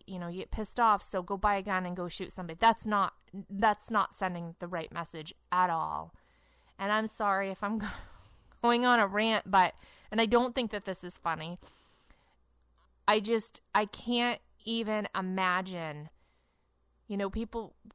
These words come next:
I had a normal upbringing. Gage has had a normal upbringing.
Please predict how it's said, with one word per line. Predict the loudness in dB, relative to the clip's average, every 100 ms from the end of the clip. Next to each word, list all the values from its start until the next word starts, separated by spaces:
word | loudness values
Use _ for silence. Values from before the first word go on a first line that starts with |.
| 2
I | 4 4
had | 2 0
a |
normal | 0 -2 0
upbringing. | -2 -4 -8 -6 -8 -8 -8
Gage | -4 -4 -2
has | -4 -6
had | -2 -2 -4 -14 -6
a | -4
normal | -4 -4 -6 -6
upbringing. | -8 -8 -8 -6 -8 -8